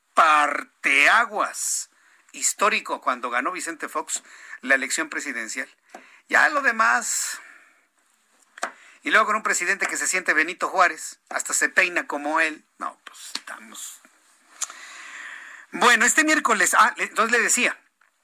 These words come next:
est-, esta nota que le voy a compartir de alguna manera está ya un poco rebasada porque Andrea Merlos finalmente nos ha dicho que se ha,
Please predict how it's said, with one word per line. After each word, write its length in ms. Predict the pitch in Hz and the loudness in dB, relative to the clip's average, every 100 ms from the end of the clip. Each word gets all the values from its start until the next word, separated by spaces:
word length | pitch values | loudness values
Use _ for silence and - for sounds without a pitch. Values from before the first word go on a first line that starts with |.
| _ _ - | _ _ -2
est-, 240 | 175 160 - | 0 0 0
esta 240 | 185 208 | 0 2
nota 160 | 202 175 | 2 2
que 60 | |
le 80 | 160 | 4
voy 100 | 175 | 4
a 60 | 180 | 2
compartir 420 | 165 160 - 170 | 2 0 2 0
de 80 | 151 | 2
alguna 200 | 160 151 | 4 4
manera 120 | 156 | 4
está 260 | - 180 - 131 | 4 0 0 0
ya 160 | 143 | 2
un 100 | 160 | 2
poco 180 | 160 180 | -2 0
rebasada 380 | 165 165 160 156 | 2 4 4 2
porque 220 | 139 - | 0 -10
Andrea 260 | - 143 190 | 0 2 4
Merlos 320 | 196 190 - | 0 -2 -8
finalmente 640 | 117 127 147 135 - - - - - - | -2 0 0 -2 -2 -4 -8 -20 -20 -14
nos 320 | 127 131 - - | -2 0 0 2
ha 160 | 151 151 | 2 2
dicho 420 | 160 - 185 - - _ | -4 -2 -2 -4 -18 _
que 200 | - 156 | -4 -2
se 260 | 147 156 143 | 0 2 4
ha, 180 | 151 | 4